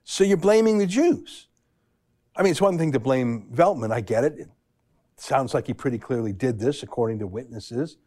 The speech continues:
Why he did it is yet unclear. That's my real question. But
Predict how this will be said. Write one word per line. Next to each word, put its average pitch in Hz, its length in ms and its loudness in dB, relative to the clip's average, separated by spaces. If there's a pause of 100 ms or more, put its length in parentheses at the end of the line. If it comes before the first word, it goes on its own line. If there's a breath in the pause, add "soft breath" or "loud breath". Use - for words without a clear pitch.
(460)
Why 139 300 4
he 151 160 -2
did 131 200 0
it 120 140 -2
is 113 180 -4
yet 147 160 4
unclear. 127 560 -2 (1000)
That's - 400 -8 (280)
my 104 80 -12
real 110 220 2
question. 127 460 -4
But 123 200 -2